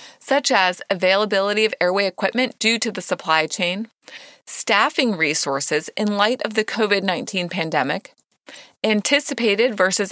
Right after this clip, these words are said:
actual demand for the difficult airway carts, and conversion from independent physician managing the airway to a team approach.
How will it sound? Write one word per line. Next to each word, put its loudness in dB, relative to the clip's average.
actual 2
demand 0
for 2
the 2
difficult 0
airway 2
carts, -2
and 2
conversion 0
from -2
independent 0
physician 0
managing 0
the 0
airway 0
to 0
a 0
team 0
approach. -6